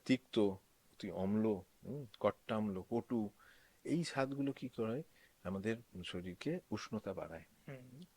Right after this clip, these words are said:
Speaker 1: পিত্ত, আমাদের বায়ুপিত্ত কথার মধ্যে পিত্ত বর্ধিত হয় এবং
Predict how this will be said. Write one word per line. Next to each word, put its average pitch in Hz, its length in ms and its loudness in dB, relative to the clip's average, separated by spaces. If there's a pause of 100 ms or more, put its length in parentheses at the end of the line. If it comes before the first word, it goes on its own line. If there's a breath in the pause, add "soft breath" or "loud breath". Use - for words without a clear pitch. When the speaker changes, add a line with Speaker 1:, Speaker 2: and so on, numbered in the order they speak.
Speaker 1:
পিত্ত, - 300 -2
আমাদের 98 420 2 (100)
বায়ুপিত্ত 95 500 -2
কথার 87 240 -10
মধ্যে 90 180 -10
পিত্ত - 320 -8
বর্ধিত 92 440 -6
হয় 87 220 -4 (520 soft breath)
এবং 107 340 6